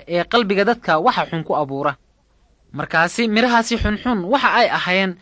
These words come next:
dadka raacsan shaydaanka ee imaada ee halleeya markaasi kuba wanaagsan. Waqtiga beergoyskuna waxa uu masaalayay waqtiga adduunka ugu dambaysa. Markaa shaqaalihiisuna waxa ay masaalayeen malaa'igaha.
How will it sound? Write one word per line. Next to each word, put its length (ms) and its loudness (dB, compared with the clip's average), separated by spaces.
dadka 280 0
raacsan 380 2
shaydaanka 600 0
ee 240 2
imaada 340 4
ee 240 4
halleeya 400 4
markaasi 400 0
kuba 180 -2
wanaagsan. 520 -2
Waqtiga 420 0
beergoyskuna 680 2
waxa 260 2
uu 120 2
masaalayay 840 2
waqtiga 400 -2
adduunka 320 -2
ugu 180 -4
dambaysa. 520 -2
Markaa 340 2
shaqaalihiisuna 880 0
waxa 200 0
ay 200 0
masaalayeen 840 0
malaa'igaha. 600 2